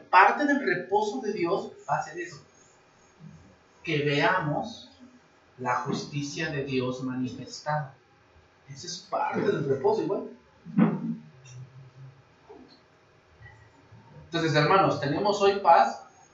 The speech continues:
sí, basada en Cristo, en nuestra comunión con Dios. Sin embargo,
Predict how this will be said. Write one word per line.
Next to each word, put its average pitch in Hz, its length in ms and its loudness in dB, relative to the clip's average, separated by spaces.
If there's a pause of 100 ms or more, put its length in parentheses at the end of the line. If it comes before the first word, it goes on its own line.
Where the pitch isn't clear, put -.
(280)
sí, 147 240 -2
basada 147 360 0
en 147 80 0
Cristo, 156 420 -8 (460)
en 120 140 -2
nuestra 123 300 -2
comunión 123 420 -2
con 135 180 -2
Dios. 143 300 2
Sin 151 140 -2
embargo, 151 680 0